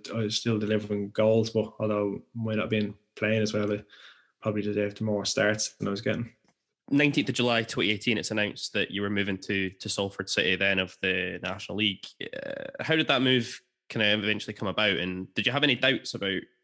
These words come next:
Speaker 2: moving away from Aberdeen?
Speaker 1: Yeah, definitely. Uh, well, all sorts went through my head, yeah. Um, I returned back for pre-season, and Derek had said to me that, um, Gary Neville had rang him. <laughs> Just, just as a kind of, like, a funny story, he said, "Gary Neville's been on about you," and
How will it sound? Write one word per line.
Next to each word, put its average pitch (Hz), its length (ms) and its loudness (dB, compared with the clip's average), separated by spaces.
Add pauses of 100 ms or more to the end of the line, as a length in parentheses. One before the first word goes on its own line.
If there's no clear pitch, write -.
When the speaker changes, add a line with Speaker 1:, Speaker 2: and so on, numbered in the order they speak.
(180)
Speaker 2:
moving 98 260 2
away 104 160 2
from 110 140 -4
Aberdeen? 98 360 -4 (360)
Speaker 1:
Yeah, 170 240 4
definitely. 135 420 2
Uh, 104 160 -2 (100)
well, 107 240 -2 (300)
all 117 180 2
sorts 107 280 0
went 113 120 2
through 113 140 0
my 113 60 2
head, 117 240 2
yeah. 127 260 6
Um, 131 800 2
I 156 60 6
returned 165 340 6
back 165 140 4
for 131 120 0
pre-season, 127 600 6
and 110 260 4 (460)
Derek 120 260 6
had 120 140 -6
said 110 240 0
to 117 80 -4
me 110 80 0
that, 110 280 0
um, 107 120 2
Gary 104 200 4
Neville 139 260 4
had 113 80 4
rang 113 120 6
him. 104 200 2
<laughs> - 40 -2 (720)
Just, - 140 -6 (160)
just 135 440 4
as 131 200 4
a 123 80 2
kind 143 180 4
of, 117 60 2
like, 110 160 2
a - 20 -4
funny 110 220 2
story, 127 220 6
he 120 40 4
said, 110 140 0
"Gary 107 180 4
Neville's 127 300 2
been 117 160 4
on 113 140 4
about 110 220 2
you," 107 100 0
and 104 160 -6